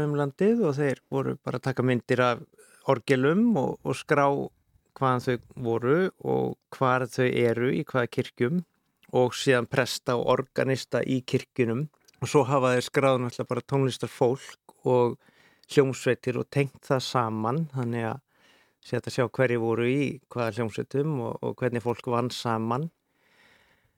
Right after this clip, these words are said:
Þeir eru nú hættir hjá Tónlistarsafninu, þótt að þeir séu nú ennþá með aðgang og skrá ennþá heilmikið. Við tökum ekki hérna lykilorðin af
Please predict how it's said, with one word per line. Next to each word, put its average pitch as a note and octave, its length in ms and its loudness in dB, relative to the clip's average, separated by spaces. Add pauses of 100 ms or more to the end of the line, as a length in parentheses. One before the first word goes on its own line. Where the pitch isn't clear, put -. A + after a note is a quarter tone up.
Þeir E3 240 4
eru D#3 160 2
nú C3+ 80 2
hættir D3+ 420 2
hjá E3 160 2 (120)
Tónlistarsafninu, B2+ 760 0 (160)
þótt - 340 0
að C3+ 140 4
þeir A#2+ 140 2
séu C3+ 340 2
nú B2 120 0
ennþá C#3 500 0 (180)
með B2+ 380 0 (180)
aðgang C3+ 480 0 (120)
og C3+ 300 -2
skrá B2 380 0 (300)
ennþá C#3+ 360 0 (420)
heilmikið. C#3+ 600 2 (300)
Við C#3 280 -4 (260)
tökum C#3 320 0
ekki C#3 280 2 (160)
hérna C3+ 340 -2
lykilorðin C3 560 2
af A#2+ 140 -2